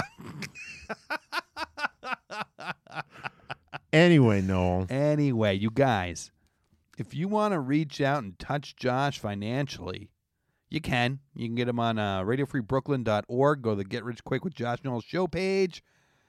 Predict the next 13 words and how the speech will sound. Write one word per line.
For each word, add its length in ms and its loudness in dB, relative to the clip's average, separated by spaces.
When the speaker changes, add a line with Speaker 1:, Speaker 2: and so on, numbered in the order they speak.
Speaker 1:
Hit 140 0
the 100 -2
sponsor 420 4
button, 320 2
pledge 300 2
an 100 -4
amount. 400 2
Half 240 -4
that 100 0
money 180 0
go 120 4
to 80 -2
Josh 560 -2